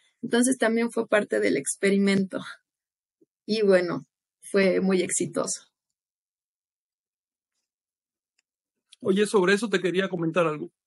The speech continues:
Speaker 2: Fíjate que en Anagua había, reportaron los, los cronistas, ¿no? Que había faquires o gente,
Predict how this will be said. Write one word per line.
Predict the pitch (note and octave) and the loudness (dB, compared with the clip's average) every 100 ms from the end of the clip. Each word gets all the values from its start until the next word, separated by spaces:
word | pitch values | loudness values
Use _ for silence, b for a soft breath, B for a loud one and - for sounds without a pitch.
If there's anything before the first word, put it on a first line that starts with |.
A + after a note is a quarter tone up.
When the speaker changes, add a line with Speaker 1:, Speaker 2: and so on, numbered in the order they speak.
| _ _ _ _ _ _ | _ _ _ _ _ _
Speaker 2:
Fíjate | F#3+ G#3 G3+ | -2 0 -2
que | F#3 E3 D#3+ D#3 | -2 -2 -2 -6
en | - E3 D#3 D#3 | -6 -6 -4 -4
Anagua | F3+ A#3 A#3+ F#3 | -2 0 2 2
había, | F#3 G3 F3+ - | 2 0 -2 -4
reportaron | F3 E3+ E3 A#3+ G#3 D#3+ | -6 -4 -4 -2 0 -2
los, | C#3+ - _ _ _ _ _ _ - _ _ _ _ _ _ _ | -4 -12 _ _ _ _ _ _ -20 _ _ _ _ _ _ _
los | D#3+ D#3+ | -6 -4
cronistas, | F3 F#3+ A#3 A3 D#3+ | -2 0 -2 -4 -8
¿no? | A3 G3+ | -8 -2
Que | F#3 E3 D3+ D3 E3+ _ _ _ _ _ _ _ - | 0 0 -2 -8 -12 _ _ _ _ _ _ _ -6
había | F3 F#3 A3 | -2 0 0
faquires | G#3 F#3+ A3+ A3+ F3+ - - | 0 -4 -2 0 0 -2 -16
o | C#3 C#3 | -12 -12
gente, | D#3 G3+ G3 F#3+ E3 | -6 -6 -2 0 -2